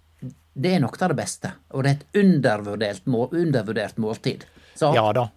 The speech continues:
Speaker 2: og det er
Speaker 1: speilegg, stekte poteter, litt
Speaker 2: Ja.
Speaker 1: Heinz ketchup på toppen.
Speaker 2: Og det
Speaker 1: Det er
Speaker 2: du
Speaker 1: ny-
Speaker 2: måtte ha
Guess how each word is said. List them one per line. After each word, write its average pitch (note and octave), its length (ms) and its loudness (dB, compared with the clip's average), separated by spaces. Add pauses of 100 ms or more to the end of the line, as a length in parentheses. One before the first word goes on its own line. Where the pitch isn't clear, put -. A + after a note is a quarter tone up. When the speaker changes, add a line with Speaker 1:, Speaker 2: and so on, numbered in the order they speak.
(160)
Speaker 2:
og B2+ 100 -8
det A#2 120 0
er - 20 -6
Speaker 1:
speilegg, E3+ 460 4 (220)
stekte D3 400 -4
poteter, D3 580 0 (540)
litt E3+ 200 2
Speaker 2:
Ja. - 80 -8
Speaker 1:
Heinz D#3+ 300 0
ketchup D3 340 -2
på D3+ 120 -4
toppen. D3 500 0 (380)
Speaker 2:
Og B2 120 -4
det C#3+ 220 4
Speaker 1:
Det - 0 -
er A2+ 100 2
Speaker 2:
du A2+ 60 0
Speaker 1:
ny- A2+ 80 4
Speaker 2:
måtte A2 180 0
ha C3+ 180 2